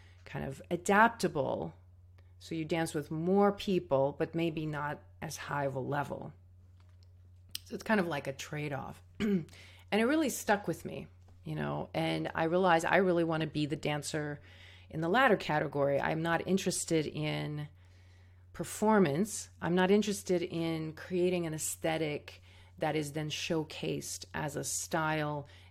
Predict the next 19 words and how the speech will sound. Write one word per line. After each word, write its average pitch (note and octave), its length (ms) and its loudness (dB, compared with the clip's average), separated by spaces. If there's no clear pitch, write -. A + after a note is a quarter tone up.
and D#3 180 -6
then D3+ 480 -4
I D#3+ 140 -6
am D3 400 -8
kind D3+ 220 -6
of, C#3+ 240 -8
um, - 640 -6
really F#3+ 240 6
focusing F3 480 0
on D3+ 160 -6
dancing D#3+ 420 -4
with C#3 220 -10
people F3+ 400 -2
within D3+ 320 -4
that C3 180 -6
style, C3+ 540 -4
for - 140 -12
example, C3+ 360 -8
salon, C3+ 800 -4